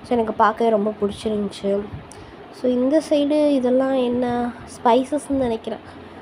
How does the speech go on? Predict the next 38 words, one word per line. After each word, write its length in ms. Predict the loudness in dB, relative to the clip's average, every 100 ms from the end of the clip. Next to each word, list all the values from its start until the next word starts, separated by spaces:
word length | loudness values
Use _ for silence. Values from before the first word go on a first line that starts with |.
| -18
So 180 | -2 4
எல்லா 300 | 6 8 6
பிராண்டுமே 500 | 6 4 6 6 6
இருக்கு. 320 | 4 0 -6 -8 -12 -16 -18 -20 -20 -20 -18 -12 -4
அ, 40 | 2
பார்பிக் 420 | 4 4 2 0
மிக்ஸு, 540 | -2 -2 -4 -2 -2 0
so 200 | 0 0
எல்லா, 580 | 2 2 2 4 4 2 -2
என்ன 600 | 0 4 6 8 8 4 -4 -18 -6
உங்களுக்கு 320 | 2 2 2 -2
இங்க 120 | 0
இல்லாதது 580 | 0 4 4 4 4 2
இல்ல. 220 | 2 0 -2
So 180 | -2
நீங்க 200 | 0 2
ராம்நாட்ல 400 | 2 4 4 6
இருந்தீங்க 380 | 6 4 2 2 2
அப்படின்னா 280 | 2 2 2
வந்து 220 | 2 2
உங்களுக்கு 340 | 2 2 2 2
இதை 120 | 2
பத்தி 200 | 2 0
நான் 140 | 0
சொல்ல 260 | 2 0 2
வேண்டிய 220 | 2 0
அவசியம் 280 | 0 -2 -4
இல்ல. 140 | -4 -8 -16 -18 -18 -18 -4
So 120 | 0 2
வேற 260 | 4 4
வேற 320 | 2 4 4 2 -4 -18 -20 -20 -18 -18 0
பிளேஸ்லேருந்து 460 | 4 4 4 4 4
பார்க்குறீங்க 380 | 2 2 2 2
அப்படின்னா 340 | 2 0 2 2
நீங்க 260 | 2 2
வந்து 240 | 2 2 2
வெளியில 420 | 2 2 2 2
வந்து 280 | 2 0